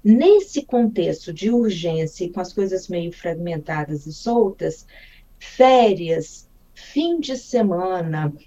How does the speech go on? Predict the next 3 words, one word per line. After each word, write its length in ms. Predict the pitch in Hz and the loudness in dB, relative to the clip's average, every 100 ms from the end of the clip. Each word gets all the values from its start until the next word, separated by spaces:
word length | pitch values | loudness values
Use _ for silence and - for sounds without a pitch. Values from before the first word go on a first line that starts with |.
| _ _ _ - | _ _ _ -20
feriado, 1400 | - - 269 339 339 226 175 185 202 185 151 170 165 156 _ _ _ _ _ _ _ _ - | -20 0 4 6 6 6 6 8 6 4 0 -4 -4 -6 _ _ _ _ _ _ _ _ -20
ficam 580 | _ 226 233 - 220 208 | _ 0 0 0 -2 2
parecendo, 1300 | 214 214 208 190 - 208 214 226 202 180 175 175 | 2 2 0 -2 -8 -4 -2 -2 -2 -4 -6 -6